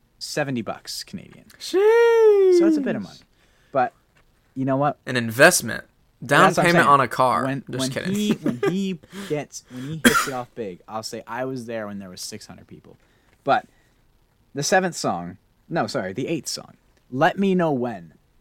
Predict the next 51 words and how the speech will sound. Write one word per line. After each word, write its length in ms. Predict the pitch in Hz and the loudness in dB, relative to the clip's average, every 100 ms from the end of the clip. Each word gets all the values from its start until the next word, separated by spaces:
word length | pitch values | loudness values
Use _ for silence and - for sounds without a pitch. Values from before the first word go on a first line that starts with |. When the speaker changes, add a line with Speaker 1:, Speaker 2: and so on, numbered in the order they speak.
| _ _ _ - | _ _ _ -6
Speaker 1:
is 220 | 170 151 | -4 -2
a 100 | 135 | -4
beautiful 720 | 113 123 127 180 226 233 190 | -4 -10 -6 -2 -2 -2 -4
song 400 | - 160 123 113 | -4 -2 -2 -6
featuring 540 | - 208 226 - 226 | -12 -8 -6 -4 -2
the 80 | 190 | -2
Fleet 280 | - 202 170 | -2 -2 0
Foxes. 600 | 175 156 151 - - - _ _ _ _ _ _ _ _ - _ _ _ | 0 0 -2 -14 -20 -20 _ _ _ _ _ _ _ _ -20 _ _ _
Speaker 2:
Oh, 120 | 190 165 | 0 6
wow. 380 | 156 254 104 | 6 4 0
He's 260 | 110 120 127 | -6 -12 -2
got 140 | 151 | 2
a 100 | 135 | 2
s-, 180 | 113 - _ - | 0 -8 _ -6
song 280 | 147 143 | 0 0
with 120 | 127 117 | -2 -8
the, 100 | 95 | -6
I 60 | |
didn't 160 | 135 127 | -6 -4
know. 240 | 127 123 113 _ _ - | -6 -6 -10 _ _ -10
Speaker 1:
You 240 | 147 190 | -2 2
wouldn't 260 | 202 208 180 | 4 4 4
Speaker 2:
I'll 40 | 135 | 4
Speaker 1:
know. 40 | |
Speaker 2:
have 120 | 170 | 4
to 100 | 143 | 2
listen 240 | 131 - 110 | 0 0 -4
to 40 | |
that 160 | 98 82 | -2 -2
album. 360 | 67 - 85 | -4 -8 -12
I 80 | 95 | -12
haven't 200 | - 165 | -10 -6
Speaker 1:
You 80 | 208 | -4
Speaker 2:
yet. 40 | 214 | -2
Speaker 1:
wouldn't 200 | 226 214 | -2 -2
know. 320 | 247 127 - _ _ _ _ _ - | -2 -4 -8 _ _ _ _ _ -14
You 200 | 147 190 | -6 -2
wouldn't 200 | 226 208 | 0 0
know 140 | 208 | -2
the 80 | 190 | -2
Fleet 200 | - 165 | -4 -2
Foxes 260 | 170 165 160 | -2 -2 -6
are 40 | |
on 120 | 160 | -6
there. 220 | 101 - _ _ _ _ | -6 -12 _ _ _ _
There's 160 | 170 165 | -4 0
not 200 | 190 202 | 0 0
even 180 | 196 196 | 0 -2
any 240 | 185 156 - | -2 -4 -6
big 260 | 160 156 156 | -6 -6 -8
harmonies. 760 | - 147 165 104 71 65 - | -8 -8 -8 -10 -16 -20 -20